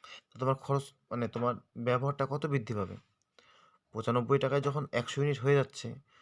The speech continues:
তুমি আর কত টাকার বেশি জিনিস কিনছো? পাঁচ টাকা যে বেশি জিনিস কিনছো, তাহলে তোমার খরচটা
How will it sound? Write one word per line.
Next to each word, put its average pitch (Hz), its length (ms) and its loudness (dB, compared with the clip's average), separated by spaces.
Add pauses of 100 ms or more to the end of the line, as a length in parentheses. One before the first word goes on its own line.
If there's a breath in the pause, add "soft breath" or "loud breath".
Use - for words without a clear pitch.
(180 loud breath)
তুমি 123 180 -2
আর 131 120 -2
কত 131 180 2
টাকার 156 160 4
বেশি 139 200 -2
জিনিস 120 260 -4
কিনছো? 107 260 -6 (2250)
পাঁচ 120 200 -10
টাকা 123 200 0
যে 131 80 0 (260)
বেশি 131 160 -4
জিনিস 139 220 -4
কিনছো, 147 320 -6 (1200 loud breath)
তাহলে 113 180 -4
তোমার 127 180 -2
খরচটা 135 360 0